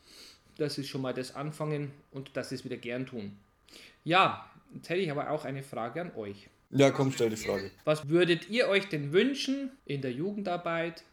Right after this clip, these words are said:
Speaker 1: Projekten oder so grundsätzlich?
Speaker 2: <laughs>
Speaker 1: Boah, ganz
Speaker 2: Oh Mann.
Speaker 1: schwer. Wo ihr sagt, „Mensch, das wär mal toll.“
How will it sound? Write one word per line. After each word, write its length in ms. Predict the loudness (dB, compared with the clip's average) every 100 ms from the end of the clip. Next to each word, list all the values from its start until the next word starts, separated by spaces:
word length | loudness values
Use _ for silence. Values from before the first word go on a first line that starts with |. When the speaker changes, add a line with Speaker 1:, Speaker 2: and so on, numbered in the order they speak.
| -20 -12
Speaker 1:
Projekten 1000 | -6 0 0 -2 -6 -6 -4 -2 -4 -6
oder 420 | -4 -2 -2 -6 -10 -10
so 140 | -8
grundsätzlich? 680 | -4 -4 -4 -6 -12 -14 -16 -10 0
Speaker 2:
<laughs> 160 | 2 4
Speaker 1:
Boah, 220 | 4 4
ganz 240 | 6 4 4
Speaker 2:
Oh 40 |
Mann. 100 | 2
Speaker 1:
schwer. 160 | 2 -4 _ _ _ 2
Wo 100 | 2
ihr 80 |
sagt, 320 | 4 0 -2 -4
„Mensch, 320 | -4 -4 -4
das 220 | -4 0
wär 160 | 2 4
mal 200 | 2 -4
toll.“ 360 | -2 0 0